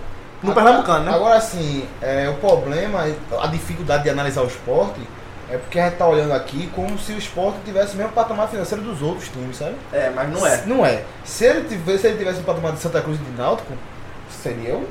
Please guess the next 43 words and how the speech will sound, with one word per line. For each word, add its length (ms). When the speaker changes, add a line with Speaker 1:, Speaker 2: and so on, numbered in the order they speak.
Speaker 2:
ele 160
era 100
o 40
líder, 340
melhor 220
time 140
do 80
campeonato 320
até 100
então, 220
mas 160
o 40
problema 800
é 40
que 120
a 60
gente 160
sabe 400
como, 380
inclusive 480
o 80
clássico 360
Náutico 260
e 40
Sport, 280
que 500
o 20
Náutico 240
ganhou, 320
Speaker 1:
Foi 160
Speaker 2:
o 40
clássico 260
do 100
Alto 160
Pernambucano 580
foi 220
o 60
Speaker 1:
Sim. 80
Speaker 2:
clássico 220
da, 80
da, 300
da, 160
Speaker 1:
Disparidade. 640